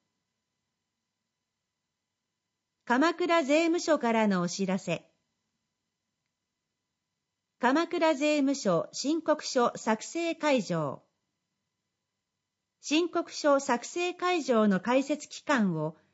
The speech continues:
四月十五日金曜まで延長します。なお、町役場での確定申告書の受付は終了しています。開設日は土日を除く。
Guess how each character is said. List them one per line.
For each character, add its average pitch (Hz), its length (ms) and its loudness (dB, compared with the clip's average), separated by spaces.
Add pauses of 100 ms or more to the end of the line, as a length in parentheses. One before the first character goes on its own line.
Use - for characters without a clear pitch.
(240)
四 - 180 -4
月 330 320 0
十 330 280 -2
五 254 120 2
日 226 380 -4
金 330 320 0
曜 359 200 -2
ま 240 160 0
で 180 280 0
延 214 160 4
長 196 200 0
し 185 160 -6
ま 151 140 -4
す。 - 240 -16 (800)
な 247 240 2
お、 180 200 -4 (320)
町 233 300 0
役 359 260 0
場 254 140 2
で 240 120 0
の 190 300 0
確 214 260 0
定 330 200 0
申 320 260 2
告 311 240 2
書 311 160 2
の 226 160 2
受 220 200 -2
付 214 280 -4
は 185 320 0
終 277 280 2
了 254 200 4
し - 80 -10
て 240 100 -2
い 214 120 2
ま 190 140 -4
す。 - 220 -20 (1200)
開 294 200 2
設 302 320 -2
日 226 140 2
は 170 240 2 (180)
土 196 140 0
日 311 360 0
を 285 140 4
除 208 320 2
く。 170 240 -8